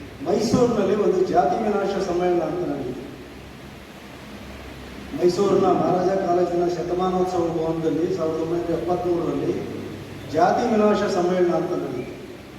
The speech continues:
ನಮಗೆಲ್ಲ, ನಾನಾಗಿನ್ನೂ, ಆ, ಫಸ್ಟ್ ಇಯರ್ ಬಿ ಎ ವಿದ್ಯಾರ್ಥಿ ಆಗಿದ್ದೆ ನಾನು. ನಮ್ಮ ಕಾಲೇಜ್ ನೋಟಿಸ್ ಬೋರ್ಡಲ್ಲಿ ಜಾತಿ ವಿನಾಶ ಸಮ್ಮೇಳನದ ಒಂದು ಕರಪತ್ರವನ್ನು ಅಂಟಿಸಿದ್ರು. ಹಾಗೆಲ್ಲ ನಾವೆಲ್ಲ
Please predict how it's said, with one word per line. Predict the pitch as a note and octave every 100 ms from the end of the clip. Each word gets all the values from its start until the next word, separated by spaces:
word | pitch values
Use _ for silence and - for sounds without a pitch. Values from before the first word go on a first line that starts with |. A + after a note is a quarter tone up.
| - - - - - C#3
ನಮಗೆಲ್ಲ, | D3+ G3 A3 A3 G3 - - - D3
ನಾನಾಗಿನ್ನೂ, | F3+ F#3 F#3 F3+ G3 G#3+ F3 - - - - - - -
ಆ, | C#3 C#3+ C#3 C#3 C3+
ಫಸ್ಟ್ | C3+ - E3+ - G#3
ಇಯರ್ | G3+
ಬಿ | F3+ F#3+
ಎ | G3 F3
ವಿದ್ಯಾರ್ಥಿ | - F3+ F#3 F#3 F3
ಆಗಿದ್ದೆ | E3 E3 E3
ನಾನು. | D#3+ D#3+ F3 - - - - - - - E3
ನಮ್ಮ | F3 E3
ಕಾಲೇಜ್ | E3+ G3 A3+ A3
ನೋಟಿಸ್ | G3+ G#3+ -
ಬೋರ್ಡಲ್ಲಿ | G3+ G#3 G3 G3 G3+ F#3 F3+
ಜಾತಿ | F3 F3+ G3 F#3+
ವಿನಾಶ | F#3+ F#3+ F#3
ಸಮ್ಮೇಳನದ | E3+ F#3+ G3 F#3+ F#3
ಒಂದು | F3+ F3 F3 D#3+ E3 - - -
ಕರಪತ್ರವನ್ನು | E3+ - G#3+ G#3 G3 G3+ F#4+
ಅಂಟಿಸಿದ್ರು. | F#3 E4+ E4+ F#4 - - - - - - - - - - - - - C3 C3 B2+ - - - - -
ಹಾಗೆಲ್ಲ | F3 F3+ G3 A#3
ನಾವೆಲ್ಲ | G#3+ G#3 G3+